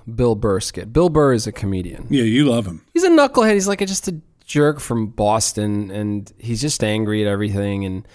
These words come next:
Speaker 1: frankly, he looks like Socrates next to the other stand-up comedians on Netflix. <laughs> So, so there's that.
Speaker 2: Yeah, and the other, he went after, um, Steve Jobs in one bit, and it's
Speaker 1: That's
Speaker 2: great.
Speaker 1: the thing. And, and what he went at, the way he went after him actually made me re-,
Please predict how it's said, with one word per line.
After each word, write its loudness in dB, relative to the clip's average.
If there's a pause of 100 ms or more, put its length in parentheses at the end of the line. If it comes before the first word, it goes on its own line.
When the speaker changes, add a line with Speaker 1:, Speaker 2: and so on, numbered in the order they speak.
(360)
Speaker 1:
frankly, 2
he 2
looks 2
like 4
Socrates 2
next -2
to 0
the 2
other 2
stand-up 0
comedians 2
on 0
Netflix. 0
<laughs> - (640)
So, 4
so 4
there's 2
that. 4
Speaker 2:
Yeah, 4
and 2
the 6
other, 2 (140)
he 0
went 6
after, 2
um, 0 (200)
Steve 0
Jobs -2
in 0
one 2
bit, 0
and -2
it's -2
Speaker 1:
That's 2
Speaker 2:
great. -2
Speaker 1:
the -8
thing. -4
And, -4
and 0
what 2
he -2
went 0
at, -2
the 2
way 4
he 4
went 4
after 2
him 0
actually 0
made 2
me 4
re-, -2